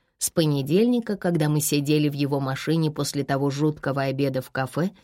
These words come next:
нам нечасто удавалось увидеться. К счастью, парень, который пытался задеть Холдера, молчит.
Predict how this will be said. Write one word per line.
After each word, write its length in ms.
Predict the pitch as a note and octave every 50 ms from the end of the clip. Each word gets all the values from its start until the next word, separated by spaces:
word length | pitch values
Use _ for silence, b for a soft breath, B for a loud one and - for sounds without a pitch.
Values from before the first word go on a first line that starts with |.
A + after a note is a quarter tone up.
| b b b b b b _ -
нам 220 | E3 F3+ G3 G3
нечасто 560 | F#3+ F#3+ G3+ F#3+ - A3 A3+ A3 G#3+ - D#3+ D3
удавалось 600 | C#3+ C3+ - D3 C#3 C#3 C3+ C3 C3 B2+ - -
увидеться. 680 | C3 B2+ C3 B2+ B2 B2+ C3 B2+ - - - - - - _ _ _ _ _ _ _ _ _ _ _ _ -
К 20 |
счастью, 440 | - - - D4 D4+ - - G3 E3
парень, 440 | D3+ - - F3 G3 A3+ G#3 G#3 G3+
который 360 | - D#3+ D#3 D#3 D#3+ D3+ D3
пытался 500 | C#3+ D#3+ D3+ D3+ D#3 D3 D3+ D3+ - C#3+
задеть 440 | C3+ C#3+ C3+ C3+ B2+ C3 C3 B2+ -
Холдера, 520 | - - E3 F#3+ G#3+ F#3 F3 F#3 F3 E3 b b b b b b -
молчит. 680 | - E3+ E3 D#3 D3 - - - - B2+ - - -